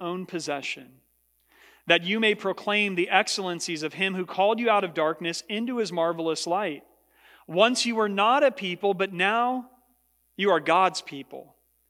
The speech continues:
Once you had not received mercy, but now you have received mercy." Church, think about that. We are God's special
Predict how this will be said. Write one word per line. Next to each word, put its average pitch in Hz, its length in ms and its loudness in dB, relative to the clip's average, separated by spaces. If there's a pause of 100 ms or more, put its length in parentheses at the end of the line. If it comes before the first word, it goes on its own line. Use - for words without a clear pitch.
(140)
Once 202 280 0
you 202 80 0
had 170 100 0
not 202 220 4
received 175 380 -4
mercy, 156 340 -4
but 156 180 -4
now 180 460 -2 (320)
you 180 140 0
have 160 100 -2
received 170 600 -4 (420)
mercy." 139 640 -10 (1900)
Church, 196 320 -2
think 226 220 -6
about 147 300 -6
that. 156 340 -12 (1200)
We 226 500 -2
are 190 220 2
God's 180 600 0
special 208 880 -2